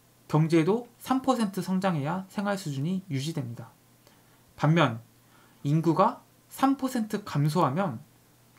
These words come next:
경제가 삼 퍼센트 줄어들어도 생활 수준은 그대로입니다. 숨어있는 포인트가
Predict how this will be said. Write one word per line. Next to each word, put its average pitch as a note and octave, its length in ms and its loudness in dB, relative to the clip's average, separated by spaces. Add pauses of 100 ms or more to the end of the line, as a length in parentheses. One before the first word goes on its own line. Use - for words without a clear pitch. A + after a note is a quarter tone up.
경제가 C#3 760 0 (400)
삼 A3 260 0
퍼센트 G3+ 580 -4 (100)
줄어들어도 C3+ 680 2 (460)
생활 F3+ 340 -2
수준은 D3 460 -6 (100)
그대로입니다. C#3 720 -4 (960)
숨어있는 B3 600 4
포인트가 F#3+ 680 0